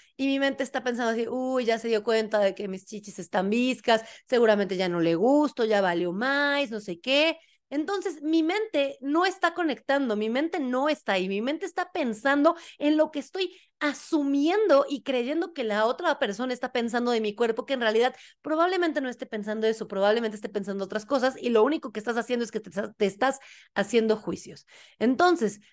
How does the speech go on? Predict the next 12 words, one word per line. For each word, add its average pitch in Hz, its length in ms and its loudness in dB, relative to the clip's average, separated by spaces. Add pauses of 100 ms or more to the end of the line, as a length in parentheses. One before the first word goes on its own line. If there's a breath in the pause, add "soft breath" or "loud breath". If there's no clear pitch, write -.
(200)
parte 294 440 2
de 269 200 4
soltar 220 720 2
y 262 100 -8
parte 220 360 -2
de 269 140 -4
conectar 208 500 -2
es - 180 -4
aceptar, 196 920 -4 (380 loud breath)
aceptarnos 233 1040 0
como 220 340 -2
somos 214 640 2